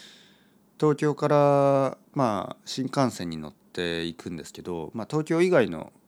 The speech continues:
あの、ところに住んでいる人もいますよね。例えば沖縄から来る人もいる。で、そういう人たちにとっては、まあ、結構大変ですよね。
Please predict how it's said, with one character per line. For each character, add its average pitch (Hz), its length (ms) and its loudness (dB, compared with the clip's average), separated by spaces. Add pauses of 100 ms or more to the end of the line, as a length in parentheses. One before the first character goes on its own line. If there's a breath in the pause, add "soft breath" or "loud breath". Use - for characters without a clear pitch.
(760)
あ 98 180 -6
の、 80 1000 -12
と - 80 -12
こ - 140 -6
ろ 104 80 0
に 82 100 -6
住 - 180 0
ん 98 60 0
で 82 80 -2
い 76 40 -4
る 76 60 -8
人 - 140 -14
も 82 80 -8
い 90 80 -4
ま 127 140 4
す 90 100 -8
よ 76 60 -10
ね。 123 160 0
例 90 220 -6
え 80 40 -2
ば 76 40 -4
沖 90 280 -2
縄 123 340 6
か 107 200 -2
ら 98 420 0
来 107 120 -4
る 90 100 -6
人 - 180 -16
も 76 100 -12
い 76 60 -12
る。 78 220 -12 (520 soft breath)
で、 143 80 -10
そ 156 180 -2
う - 20 2
い 156 40 2
う - 40 0
人 160 160 0
た 120 160 0
ち 87 160 -8
に 80 60 -10
と 82 100 -10
っ - 20 -8
て - 220 -16
は、 92 380 2
ま 76 280 -10
あ、 - 60 -20 (100)
結 - 180 -8
構 - 140 -8
大 87 240 -6
変 82 220 -10
で 80 80 -8
す - 100 -18
よ - 100 -16
ね。 - 280 -10